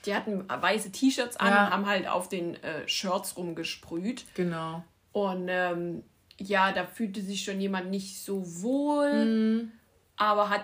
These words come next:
Speaker 1: das da noch irgendwie überspielt.
Speaker 2: Genau. Das war Kati.
Speaker 1: Genau.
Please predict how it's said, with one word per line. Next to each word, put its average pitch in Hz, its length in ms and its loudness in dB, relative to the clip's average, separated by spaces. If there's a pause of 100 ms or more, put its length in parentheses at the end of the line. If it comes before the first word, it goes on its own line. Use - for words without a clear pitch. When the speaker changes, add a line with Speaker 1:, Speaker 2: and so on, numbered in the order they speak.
(160)
Speaker 1:
das 202 280 -4
da 202 140 0
noch 196 160 -2
irgendwie 196 320 -4
überspielt. - 560 -10 (640)
Speaker 2:
Genau. 175 300 0 (400)
Das 180 240 -4
war 170 320 -2
Kati. - 440 -4 (200)
Speaker 1:
Genau. - 240 -8